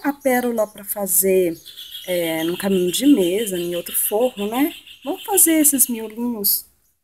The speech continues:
que é bonitinho. Eu coloco muito, gente, eu coloco muito. Só que eu vou repensar,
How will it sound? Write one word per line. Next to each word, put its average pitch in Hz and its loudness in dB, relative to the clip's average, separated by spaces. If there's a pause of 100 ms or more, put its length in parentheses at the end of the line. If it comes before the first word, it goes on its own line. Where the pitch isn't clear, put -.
(280)
que 220 -20
é 202 -4
bonitinho. 240 -10
Eu - -10
coloco 392 0 (160)
muito, 220 4
gente, 147 -8
eu 165 -18
coloco 208 -14
muito. 180 -4 (500)
Só - -4
que - -2
eu 277 6
vou 277 6
repensar, 294 0